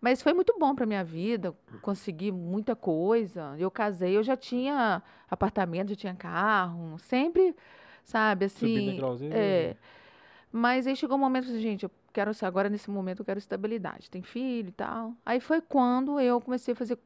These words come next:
Speaker 1: fazer concurso, estudar pra concurso. E aí veio o concurso pra delegado de Minas. E era engra-, foi engraçado que o concurso de delegado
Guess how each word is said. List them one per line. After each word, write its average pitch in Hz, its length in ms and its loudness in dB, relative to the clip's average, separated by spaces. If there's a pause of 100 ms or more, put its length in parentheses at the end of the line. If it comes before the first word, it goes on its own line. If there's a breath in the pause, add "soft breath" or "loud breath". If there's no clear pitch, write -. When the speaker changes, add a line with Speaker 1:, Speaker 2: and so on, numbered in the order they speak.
(100)
Speaker 1:
fazer 214 300 -2
concurso, 247 760 -4
estudar 202 260 -4
pra 214 120 -4
concurso. 208 600 -6 (1040 soft breath)
E 381 60 4
aí 403 160 6
veio 392 140 4
o - 20 -8
concurso 392 400 -2
pra 339 80 -2
delegado 302 520 -2
de - 80 -16
Minas. 294 480 -8 (360)
E 240 140 -4
era 285 100 0
engra-, 254 520 -2
foi 220 680 -2 (100)
engraçado 196 600 -2
que 214 80 -8
o - 20 -8
concurso 233 400 -4
de 254 60 -12
delegado 208 760 -4